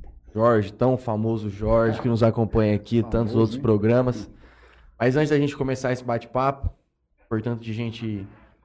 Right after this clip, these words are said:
Speaker 1: passar um pouco dos nossos patrocinadores aqui, quem faz a gente trazer outros contatos, conteúdo, é, investir aqui na nossa infraestrutura.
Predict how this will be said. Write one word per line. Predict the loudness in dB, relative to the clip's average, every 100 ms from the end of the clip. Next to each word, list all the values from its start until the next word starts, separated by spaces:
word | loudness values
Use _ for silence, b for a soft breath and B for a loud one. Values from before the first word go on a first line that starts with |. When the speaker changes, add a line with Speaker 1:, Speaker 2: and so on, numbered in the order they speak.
| _
Speaker 1:
passar | -4 -2 -2
um | -4
pouco | -4 -4 -4
dos | -2
nossos | -2 -4
patrocinadores | 0 2 4 0 2 0 4 4 4 4
aqui, | -2 0 -2 -2 b b b b b b _
quem | -6 -4 -4
faz | -4 -2 0
a | -2
gente | -4 -4 -6 -6 -4
trazer | -2 -2 0 2 2 2 -2 -12 -8
outros | -8 -8 -20
contatos, | -18 -8 -2 -2 -2
conteúdo, | -8 -4 0 4 4 2 -2 -4 -10 _ b b
é, | -2
investir | -2 0 -2 -4 -4 -4
aqui | -4 -6
na | -6
nossa | -6 -8
infraestrutura. | -10 -10 -4 -4 -4 -14